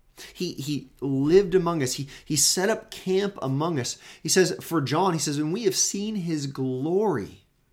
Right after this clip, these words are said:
I, it's the glory as the only Son of the Father. This is the, the uniqueness of Christ. There is no other.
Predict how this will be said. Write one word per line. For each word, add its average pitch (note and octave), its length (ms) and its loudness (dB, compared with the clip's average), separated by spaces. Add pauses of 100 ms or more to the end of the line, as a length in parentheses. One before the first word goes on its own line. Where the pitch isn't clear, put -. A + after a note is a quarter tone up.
(560)
I, - 40 -14
it's D#3 440 -2
the E3 140 -4
glory E3+ 500 2
as A#2 220 -2
the B2 280 -8
only F#3 920 -2
Son F#2 800 -6 (580)
of G2 100 -18
the G#2 100 -12
Father. - 440 -14 (460)
This F3+ 160 2
is F3+ 120 4 (160)
the, D#3 180 2
the D#3 140 2
uniqueness D#3+ 1400 -2
of C3+ 200 -8
Christ. - 340 -4
There C#3+ 280 -2
is F#3+ 580 2
no C3 640 -6
other. F2 440 -10